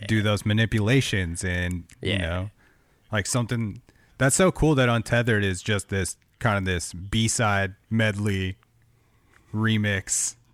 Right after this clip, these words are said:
Speaker 1: of all these, these unused parts. And yeah, I was gonna ask you if that was just you chopping up vocals and whatnot, which, yeah, talking about using the, the voice as an instrument, you know, when you start chopping it up and,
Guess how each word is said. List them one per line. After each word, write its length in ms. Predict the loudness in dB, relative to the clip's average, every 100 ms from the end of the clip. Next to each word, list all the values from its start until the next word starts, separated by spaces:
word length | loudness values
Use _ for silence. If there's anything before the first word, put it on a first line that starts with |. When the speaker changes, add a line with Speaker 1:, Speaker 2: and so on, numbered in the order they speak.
| _ -8
Speaker 1:
of 140 | -4
all 220 | 0 0
these, 320 | -2 -4 -6 -10
these 300 | -4 -4 -4
unused 680 | -4 -2 -2 -2 -4 -8 -16 _ _ _ _ _ _ _ _ -4
parts. 520 | 0 2 2 -2 -4
And 420 | -2 -4 -6 -8 _ _ _ _ _ -4
yeah, 220 | 0 2
I 20 |
was 120 | 0 0
gonna 140 | -2
ask 340 | 0 -2 -2
you 100 | -4
if 80 | -6
that 140 | -4 -6
was 160 | -6
just 240 | -8 -8 -6
you 260 | -6 -6 -6
chopping 400 | -2 0 -2 -4
up 160 | -6
vocals 640 | -4 -6 -4 -6 -8 -8 -8
and 320 | -6 -4 -6 -8 -4
whatnot, 560 | -4 -2 -2 -4 -4
which, 320 | -8 -8 -12 _ _ _ _ _ _ _ _ _ _ _ _ -4
yeah, 200 | 0 0
talking 340 | -2 -2 0
about 240 | 2 0 2
using 600 | 0 0 -2 -4 -6 -10 _
the, 120 | -10 -10 -14 -12
the 80 | -8
voice 360 | -2 2 2 0
as 120 | -2
an 100 | -2
instrument, 640 | 0 -2 -2 -2 -2 -2
you 120 | -4 -4
know, 200 | -2 0
when 100 | 4
you 80 |
start 280 | 4 2 0
chopping 520 | 0 0 0 0 0
it 120 | 0 0
up 300 | -2 -2 -4
and, 360 | -6 -6 -8